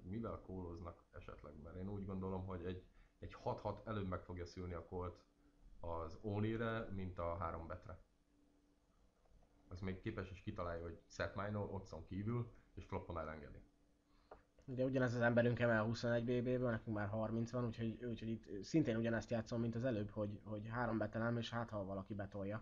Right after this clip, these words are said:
Speaker 1: Hát meg itt azért
Speaker 2: De
Speaker 1: már
Speaker 2: most meg
Speaker 1: valószínűleg
Speaker 2: harminc
Speaker 1: ő
Speaker 2: B B-t
Speaker 1: is
Speaker 2: egybe betolni azért az kicsit
Speaker 1: harmincat
Speaker 2: sok.
Speaker 1: már nem.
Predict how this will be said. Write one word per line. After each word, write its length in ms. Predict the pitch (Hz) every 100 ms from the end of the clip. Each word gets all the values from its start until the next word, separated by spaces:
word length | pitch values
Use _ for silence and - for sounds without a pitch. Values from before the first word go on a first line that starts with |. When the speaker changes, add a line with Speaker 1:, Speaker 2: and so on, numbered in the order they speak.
| -
Speaker 1:
Hát 180 | 151 -
meg 100 | 120
itt 160 | 117 110
azért 160 | 113
Speaker 2:
De 60 | 110
Speaker 1:
már 80 | 127
Speaker 2:
most 180 | 123 123
meg 140 | 127
Speaker 1:
valószínűleg 300 | 151 135 143
Speaker 2:
harminc 240 | 127 139 143
Speaker 1:
ő 40 |
Speaker 2:
B 40 |
B-t 60 | 139
Speaker 1:
is 60 | 143
Speaker 2:
egybe 260 | 131 127
betolni 400 | 131 127 135 135
azért 260 | 131 135 131
az 60 | 123
kicsit 100 | 113
Speaker 1:
harmincat 280 | 127 101 120
Speaker 2:
sok. 80 |
Speaker 1:
már 160 | 98 92
nem. 240 | 90 90